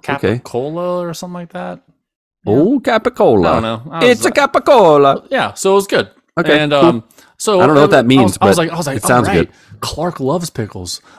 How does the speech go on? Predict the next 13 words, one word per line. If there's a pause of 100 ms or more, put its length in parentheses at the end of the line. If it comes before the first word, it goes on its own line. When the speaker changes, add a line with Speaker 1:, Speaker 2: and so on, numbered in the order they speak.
Speaker 2:
Let's
get
him
a
pickle." (320)
Guess
what's
not
on
the
menu? (420)
Speaker 1:
No. (680)
Speaker 2:
Yeah.